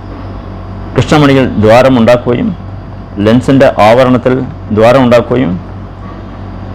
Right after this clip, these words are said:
തിമിരം ബാധിച്ച ലെൻസിനെ ആറ് ഭാഗങ്ങളായി മുറിക്കുകയും ചെയ്യുന്നു.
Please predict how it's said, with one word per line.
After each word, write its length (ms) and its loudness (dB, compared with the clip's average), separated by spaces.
തിമിരം 340 4
ബാധിച്ച 320 2
ലെൻസിനെ 320 -2
ആറ് 160 4
ഭാഗങ്ങളായി 480 4
മുറിക്കുകയും 500 2
ചെയ്യുന്നു. 260 2